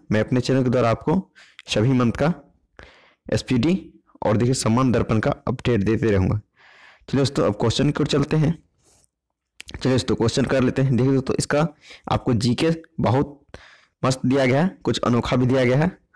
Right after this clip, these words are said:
इसीलिए इसको कवर कर लीजिए। चलिए दोस्तों, चलिए कवर करते हुए आगे चलते हैं। देखिए, सबसे फर्स्ट नंबर क्वेश्चन कहता है,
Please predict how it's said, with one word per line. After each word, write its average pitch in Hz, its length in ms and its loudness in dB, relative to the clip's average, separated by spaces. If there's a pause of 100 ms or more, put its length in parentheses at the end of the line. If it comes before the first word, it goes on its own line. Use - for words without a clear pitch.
(160)
इसीलिए 143 460 0 (400)
इसको - 180 -2
कवर 120 220 2
कर 98 180 0
लीजिए। 95 260 2
चलिए - 480 -4
दोस्तों, 151 240 0
चलिए 127 240 0
कवर 135 240 0
करते 147 260 -2
हुए 147 120 2
आगे 113 220 2
चलते 143 260 0
हैं। 151 180 2 (480)
देखिए, 117 200 2
सबसे 123 300 0
फर्स्ट 143 280 -2
नंबर 143 180 2
क्वेश्चन 143 300 0
कहता 135 300 0
है, 127 220 2